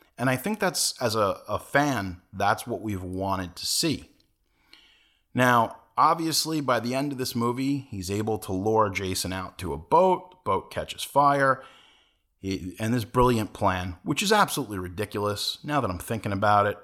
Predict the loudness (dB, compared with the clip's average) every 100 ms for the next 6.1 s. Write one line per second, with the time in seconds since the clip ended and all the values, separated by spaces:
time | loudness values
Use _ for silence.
0 | -8 -4 -2 -2 -2 -6 -6 -4 -4 -4
1 | 2 4 4 0 -8 -6 -8 -8 -8 -8
2 | -6 -4 -4 -6 -8 -10 -10 -20 _ _
3 | _ _ _ 0 0 0 -2 0 2 2
4 | 2 0 0 0 -2 -2 -6 -2 0 0
5 | -4 -18 -20 _ _ _ -4 -2 -2 -6
6 | -8